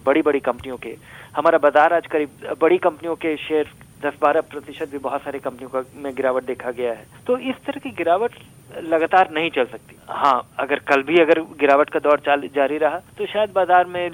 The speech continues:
liquidity बड़ी कम हो जाएगी, खरीदार नहीं रहेंगे। इसलिए मुझे नहीं लगता है कि बाजार में इस तरह का रुख भारतीय बाजार में ये लगातार चलता रहेगा और बाजारों का मुझे अंदाज नहीं है।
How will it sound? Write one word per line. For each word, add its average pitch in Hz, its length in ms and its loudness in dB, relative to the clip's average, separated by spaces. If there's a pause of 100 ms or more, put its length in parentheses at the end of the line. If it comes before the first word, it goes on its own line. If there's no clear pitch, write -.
liquidity 202 400 -4
बड़ी 139 200 2
कम 117 180 -2
हो 117 180 -8
जाएगी, 117 360 -4
खरीदार 131 600 0
नहीं 139 220 -4
रहेंगे। 120 400 -4 (180)
इसलिए 202 260 -2
मुझे 190 300 -8
नहीं 240 120 -8
लगता 240 240 -8
है 220 60 -4
कि 220 100 -14
बाजार 190 320 0
में 196 160 -10
इस 180 60 -10
तरह 190 200 -10
का 185 120 -8
रुख 180 240 -8
भारतीय 196 380 -2
बाजार 156 360 -2
में 160 180 -14
ये 151 80 -8
लगातार 135 460 -4
चलता 131 220 -6
रहेगा 143 340 -4 (100)
और 196 280 2
बाजारों 160 400 2
का 160 120 -6
मुझे 143 200 -8
अंदाज 127 360 0
नहीं 131 180 -8
है। 113 140 -14